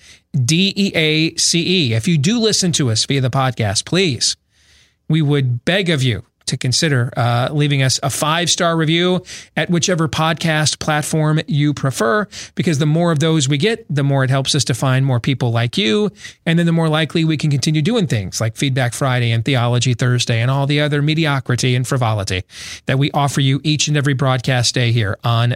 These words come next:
The Steve Deace Show. Feedback Friday brought to you by Reality Zone, who wants to give you a reality check. I kid because I care. It's Riduzone. But they want to put you in the reality zone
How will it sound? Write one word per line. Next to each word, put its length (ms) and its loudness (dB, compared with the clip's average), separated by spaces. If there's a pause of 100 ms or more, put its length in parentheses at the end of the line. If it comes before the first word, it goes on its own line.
The 100 0
Steve 280 -2
Deace 400 -2
Show. 340 -2 (460)
Feedback 960 -4
Friday 320 0
brought 260 0
to 80 2
you 40 2
by 200 0
Reality 500 2
Zone, 300 2
who 60 2
wants 180 2
to 80 0
give 120 2
you 120 2
a 60 0
reality 500 0
check. 640 -2 (1600)
I 60 -4
kid 200 -2
because 220 0
I 100 0
care. 260 0
It's 160 -2
Riduzone. 680 0
But 120 -2
they 40 0
want 120 2
to 40 0
put 300 0
you 80 2
in 180 0
the 80 2
reality 520 0
zone 400 0